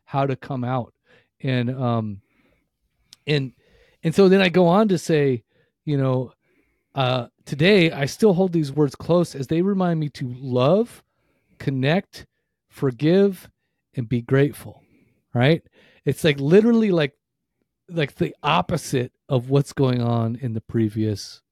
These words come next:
thing, right? Which is to say, like, so it, I, I just wanted to kind of point out, so, like, if you're suffering, if you're,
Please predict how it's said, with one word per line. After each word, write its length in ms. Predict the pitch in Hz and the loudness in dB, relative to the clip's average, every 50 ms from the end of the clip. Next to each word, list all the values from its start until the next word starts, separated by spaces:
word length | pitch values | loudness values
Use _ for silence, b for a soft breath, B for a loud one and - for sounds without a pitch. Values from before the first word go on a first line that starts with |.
| _ _ _ _ _ _ | _ _ _ _ _ _
thing, 360 | - 151 143 117 104 104 107 | 0 0 0 0 -2 -4 -6
right? 200 | 110 110 110 117 | -4 -4 -4 -4
Which 220 | 139 131 123 - 131 | -4 -4 -4 -4 -8
is 100 | 120 - | -10 -10
to 100 | - 123 | -12 -12
say, 240 | - - 170 170 151 | -8 -4 -2 -2 -2
like, 260 | 135 127 123 - B B B B B B | -2 -4 -6 -8 B B B B B B
so 140 | B - 165 | B -2 0
it, 240 | 147 147 151 - _ _ _ | 2 2 0 -2 _ _ _
I, 220 | - 131 - - 147 | -14 -10 -6 -4 -2
I 20 | |
just 200 | 147 147 - - | -2 -4 -4 -4
wanted 220 | 156 143 135 131 | -4 -2 -2 -2
to 80 | 127 127 | -2 -4
kind 180 | - - 135 127 | -4 -4 -6 -6
of 80 | - - | -6 -8
point 240 | - 131 120 120 123 | -8 -6 -6 -4 -4
out, 140 | 123 123 - | -6 -6 -6
so, 120 | - 139 | -4 -4
like, 140 | 120 - - | -4 -4 -6
if 160 | 151 - - | -8 -6 -4
you're 80 | 180 175 | -6 -4
suffering, 600 | - - 196 170 - - 175 160 156 156 151 139 _ _ _ _ _ _ _ _ | -2 0 0 0 -2 -2 -2 -2 -2 -2 -4 -6 _ _ _ _ _ _ _ _
if 160 | 147 - - 160 | -16 -12 -6 -2
you're, 340 | 156 156 151 156 156 139 | 0 0 2 2 0 -2